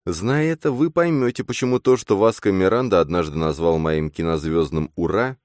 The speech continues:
имело для меня такую малую ценность. Избавлю вас от врачебной тематики, моей истории болезни хватило бы на полдюжины томов.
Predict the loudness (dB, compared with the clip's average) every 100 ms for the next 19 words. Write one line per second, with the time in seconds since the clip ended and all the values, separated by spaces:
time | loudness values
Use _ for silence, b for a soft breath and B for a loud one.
0 | _ -6 0 0 0 -2 -2 -2 -4 -4
1 | -6 -4 -2 -2 -4 -4 -6 -10 -8 -8
2 | -6 -10 -14 -20 -20 _ _ _ _ _
3 | _ -10 -2 0 2 0 0 -2 -4 -4
4 | -4 -4 -6 -6 -6 -10 -14 -14 -14 -8
5 | -2 -2 -2 -6 -8 -6 -2 -2 2 2
6 | 2 -4 -6 -2 -2 -2 -4 -2 0 0
7 | -2 0 0 0 0 -2 0 -2 -2 -2
8 | -4 -6